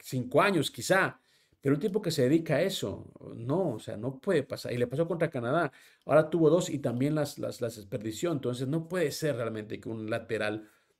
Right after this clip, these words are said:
eh, tenga esas condiciones. Yo, de hecho, te digo, yo, yo pensaba, dentro de, pues, obviamente, mi mundo inútil de aquí de opiniones, eh, que en un concepto idea de lateral izquierdo, en lugar de Ardón, se iba a incluir al, al Caballito Morales, que es un jugador,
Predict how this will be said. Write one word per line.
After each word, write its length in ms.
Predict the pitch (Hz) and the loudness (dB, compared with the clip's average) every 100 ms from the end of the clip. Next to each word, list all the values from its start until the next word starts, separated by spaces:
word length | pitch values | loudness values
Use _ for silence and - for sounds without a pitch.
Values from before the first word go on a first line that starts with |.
| _ - | _ -2
eh, 580 | 117 110 107 101 98 98 | 2 4 4 4 0 0
tenga 240 | 123 113 | -2 -2
esas 160 | 113 - | -6 -6
condiciones. 420 | 113 101 117 113 | -6 -4 -4 0
Yo, 140 | 139 | 2
de 120 | 185 190 | 4 2
hecho, 240 | 202 226 | 2 0
te 100 | 226 | 0
digo, 280 | 151 160 147 | 4 4 4
yo, 300 | 139 175 - - | 2 2 2 2
yo 180 | 160 | 2
pensaba, 800 | 160 180 156 147 117 120 202 208 - | 4 4 4 4 6 4 2 -4 -14
dentro 500 | 120 113 98 104 104 | -8 -8 -4 -2 -2
de, 120 | 98 | -2
pues, 220 | 95 98 | -4 -2
obviamente, 260 | 120 123 127 | 0 0 -4
mi 120 | 110 | -4
mundo 400 | 107 127 123 107 | -4 -2 0 0
inútil 480 | 107 120 120 127 135 | -2 -6 -4 -2 0
de 60 | |
aquí 140 | 104 120 | -2 -2
de 100 | 120 | -4
opiniones, 680 | 120 117 107 107 170 - _ _ - - - _ - | -4 -4 -4 -4 -6 -12 _ _ -20 -20 -20 _ -4
eh, 480 | 127 123 120 113 - | 0 2 2 0 -4
que 100 | 120 | -4
en 60 | |
un 140 | 120 147 | -2 0
concepto 520 | 147 127 143 139 - | 0 2 0 -2 -2
idea 440 | 120 123 131 113 | 0 4 6 6
de 100 | 110 | 6
lateral 380 | 104 101 107 107 | 2 2 2 0
izquierdo, 640 | 110 - 165 156 151 165 - | -2 -6 -2 0 2 0 0
en 140 | 120 | -4
lugar 360 | 110 107 117 127 | -4 -2 -2 0
de 120 | 139 | 2
Ardón, 340 | 131 117 127 | 2 2 0
se 140 | 156 139 | 0 0
iba 100 | 120 | 0
a 40 | |
incluir 440 | 123 123 113 156 165 | 0 -2 -2 2 4
al, 140 | 110 | 4
al 160 | 107 104 | 0 -2
Caballito 400 | 101 101 101 107 | 0 0 -2 -4
Morales, 420 | 113 120 123 143 | 0 2 2 0
que 140 | - | -4
es 100 | 123 | -6
un 80 | 139 | -6
jugador, 400 | 135 127 127 131 | -2 2 4 2